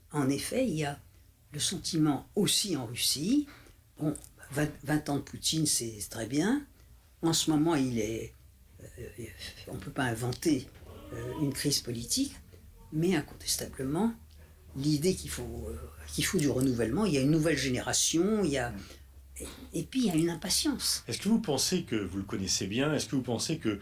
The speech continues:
Speaker 2: Poutine pense déjà à la trace dans l'histoire qu'il va laisser ?
Speaker 1: Oui, probablement. Ça, euh, d'abord, il aime l'histoire. Ça, c'est la vérité.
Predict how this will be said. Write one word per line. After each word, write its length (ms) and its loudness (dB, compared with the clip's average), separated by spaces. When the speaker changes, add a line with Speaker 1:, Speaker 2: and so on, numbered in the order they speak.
Speaker 2:
Poutine 400 0
pense 340 0
déjà 360 0
à 40 2
la 120 -2
trace 800 0
dans 160 0
l'histoire 400 -2
qu'il 160 -6
va 80 -2
laisser ? 320 -4
Speaker 1:
Oui, 240 4
probablement. 760 2
Ça, 360 0
euh, 260 -8
d'abord, 320 0
il 140 4
aime 120 4
l'histoire. 540 0
Ça, 180 -4
c'est 140 0
la 100 -2
vérité. 640 0